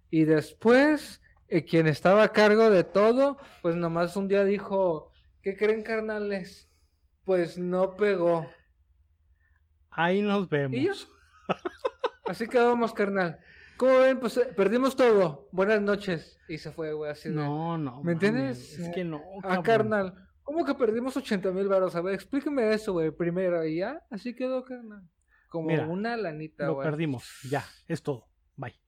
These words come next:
Speaker 2: No,
Speaker 1: Es
Speaker 2: güey,
Speaker 1: todo,
Speaker 2: no,
Speaker 1: güey.
Speaker 2: no, no, no, no, no. Gente, por favor, no inviertan en <laughs> esas cosas. Por
Speaker 1: No, no
Speaker 2: favor, no
Speaker 1: mames,
Speaker 2: lo
Speaker 1: güey.
Speaker 2: hagan, no lo
Speaker 1: Sí,
Speaker 2: hagan, no
Speaker 1: güey.
Speaker 2: lo hagan.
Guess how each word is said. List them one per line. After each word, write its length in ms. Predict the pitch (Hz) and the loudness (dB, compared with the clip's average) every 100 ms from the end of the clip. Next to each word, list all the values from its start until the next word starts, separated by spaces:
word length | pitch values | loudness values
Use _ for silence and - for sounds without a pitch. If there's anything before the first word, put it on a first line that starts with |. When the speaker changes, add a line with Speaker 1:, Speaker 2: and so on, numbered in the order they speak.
| _ _ _ _ | _ _ _ _
Speaker 2:
No, 220 | 139 165 214 | -8 -4 -2
Speaker 1:
Es 60 | |
Speaker 2:
güey, 60 | 208 | 0
Speaker 1:
todo, 140 | 151 | 2
Speaker 2:
no, 80 | 147 | 2
Speaker 1:
güey. 160 | 143 180 | -2 -6
Speaker 2:
no, 200 | 160 160 | -10 -10
no, 200 | 151 156 | -12 -10
no, 180 | 147 147 | -10 -10
no, 220 | 139 143 | -12 -12
no. 240 | 139 147 | -14 -14
Gente, 320 | - 156 156 | -8 -8 -8
por 160 | 151 135 | -10 -10
favor, 400 | 131 123 131 135 | -10 -8 -6 -4
no 140 | 139 | -4
inviertan 680 | 143 131 127 135 - 139 135 | -4 -4 -4 -6 -6 -4 2
en 20 | |
<laughs> 0 | |
esas 340 | 240 214 170 - | 2 2 0 -4
cosas. 1000 | - 151 - - 175 - - - _ _ _ _ 240 254 220 _ | -8 -8 -6 -8 -8 -10 -10 -10 _ _ _ _ -16 -14 -16 _
Por 200 | 139 147 | -6 -2
Speaker 1:
No, 120 | 175 156 | 0 0
no 60 | 151 | 0
Speaker 2:
favor, 220 | 147 165 | 0 -2
no 60 | |
Speaker 1:
mames, 160 | 160 151 | -2 -4
Speaker 2:
lo 60 | 135 | -4
Speaker 1:
güey. 140 | 139 | -6
Speaker 2:
hagan, 440 | 139 190 208 170 151 | -6 -6 -6 -4 -6
no 120 | 151 | -6
lo 160 | 170 175 | -8 -6
Speaker 1:
Sí, 60 | |
Speaker 2:
hagan, 340 | 156 185 156 143 | -4 -2 -2 -2
no 60 | |
Speaker 1:
güey. 100 | 139 147 | -4 -6
Speaker 2:
lo 80 | |
hagan. 280 | 143 147 135 | -8 -10 -12